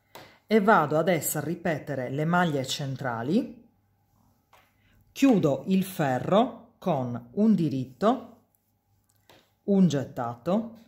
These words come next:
quindici diritti, uno, due, tre, quattro,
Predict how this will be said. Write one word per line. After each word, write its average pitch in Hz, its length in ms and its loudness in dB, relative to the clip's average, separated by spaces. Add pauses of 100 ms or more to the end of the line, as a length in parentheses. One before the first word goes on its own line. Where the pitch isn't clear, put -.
(380)
quindici 233 500 0
diritti, 131 680 -6 (300)
uno, 135 500 -8 (500)
due, 117 520 -6 (680)
tre, 120 580 -6 (580)
quattro, 135 760 -8